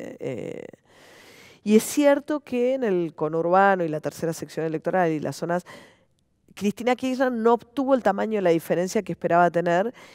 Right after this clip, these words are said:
Speaker 2: y me parece que, medido como resultado electoral, una de las cosas más exitosas que hizo Cambiemos fue perforar en algunos distritos del conurbano, eh, bueno, porque ya había ganado, ¿no? Este,
Speaker 1: Ujú,
Speaker 2: Quilmes,
Speaker 1: ujú.
Speaker 2: Tres Febrero, etcétera.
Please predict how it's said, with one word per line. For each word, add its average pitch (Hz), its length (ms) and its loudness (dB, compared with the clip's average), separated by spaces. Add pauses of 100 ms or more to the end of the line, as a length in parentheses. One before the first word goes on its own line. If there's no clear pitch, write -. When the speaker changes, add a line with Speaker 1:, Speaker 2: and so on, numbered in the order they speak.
(180)
Speaker 2:
y 220 80 -6
me 175 140 4
parece 202 260 0
que, 226 560 2
medido 180 600 0
como 156 200 -4
resultado 165 400 -2
electoral, 175 720 2
una 185 160 -2
de 170 40 2
las 170 100 -4
cosas 185 240 -8
más 180 260 -6
exitosas 190 640 -4
que - 140 -8
hizo 185 180 -4
Cambiemos 185 560 -2
fue 160 180 4
perforar 170 680 0
en 226 140 0
algunos 175 340 -6
distritos 165 460 -8
del 151 80 -6
conurbano, 151 640 -2 (500)
eh, 107 680 -4 (760)
bueno, 143 320 -4
porque - 240 -20
ya 139 120 -8
había 143 200 -4
ganado, 165 340 0
¿no? 220 240 -4
Este, 139 380 -8
Speaker 1:
Ujú, 190 80 -12
Speaker 2:
Quilmes, 190 420 -6
Speaker 1:
ujú. - 60 -16
Speaker 2:
Tres 135 160 -6
Febrero, 185 640 -2
etcétera. 214 440 -2